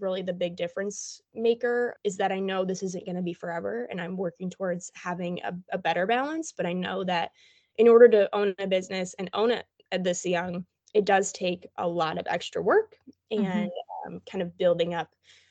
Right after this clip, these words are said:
Speaker 1: getting an employee that can, that can take, you know, a Sunday so I can have Sundays for myself. But I know that it'll happen one day. <laughs>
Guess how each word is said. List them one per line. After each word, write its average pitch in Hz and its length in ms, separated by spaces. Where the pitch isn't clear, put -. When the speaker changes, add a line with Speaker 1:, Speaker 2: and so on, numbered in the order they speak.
Speaker 1:
getting 202 320
an 170 80
employee 175 500
that 170 220
can, 175 320
that 208 180
can 214 160
take, 196 400
you 190 80
know, 175 200
a 208 100
Sunday 180 480
so 175 200
I 185 160
can 196 140
have 185 180
Sundays 180 400
for 196 100
myself. 247 500
But 190 500
I 196 80
know 202 220
that 202 100
it'll 190 160
happen 185 420
one 196 200
day. - 240
<laughs> 233 360